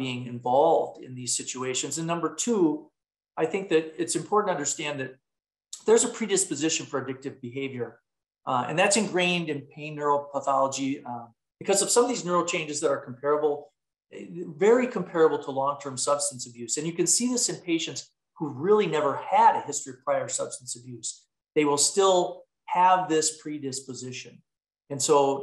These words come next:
there, there's significant overlap in, in these two areas. Um, and the bottom line is, it's really that relationship between chronic pain and addiction that, that, that can probably be explained by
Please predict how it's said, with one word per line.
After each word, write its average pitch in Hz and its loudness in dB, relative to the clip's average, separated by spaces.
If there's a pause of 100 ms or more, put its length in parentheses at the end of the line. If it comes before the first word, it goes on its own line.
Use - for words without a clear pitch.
(140)
there, 151 4
there's 143 0
significant 175 -8 (140)
overlap 131 -2 (640)
in, 135 -8
in 131 -10
these 139 -6
two 139 -4
areas. 127 -6 (800)
Um, 135 4
and 175 -2
the 202 4
bottom 233 8
line 208 4
is, 151 -2 (120)
it's - -6
really 208 -2
that 165 6
relationship 151 2
between 135 -16
chronic 151 -6
pain 147 -14
and 131 -12
addiction 143 -6
that, 127 -12 (460)
that, 139 -4 (440)
that 160 0
can 160 -4
probably 247 0
be 170 2
explained 147 0
by 139 2